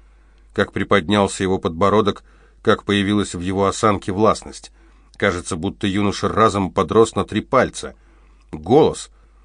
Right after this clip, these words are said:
Она никогда прежде не слышала, чтобы Балгамаст так говорил. Царь стоял перед Эбихом обнаженный,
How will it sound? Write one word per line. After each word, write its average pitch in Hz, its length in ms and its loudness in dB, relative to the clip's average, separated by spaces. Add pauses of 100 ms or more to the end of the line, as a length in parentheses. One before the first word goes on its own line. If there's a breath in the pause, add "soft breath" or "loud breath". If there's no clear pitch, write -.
Она 85 200 -4
никогда 98 400 2
прежде 117 320 0
не 135 100 2
слышала, 120 440 0
чтобы 92 340 -2
Балгамаст 107 1000 2
так - 300 0
говорил. 90 500 -2 (600)
Царь 113 400 0
стоял 101 420 2
перед 92 380 -4
Эбихом 98 420 -2
обнаженный, 92 800 0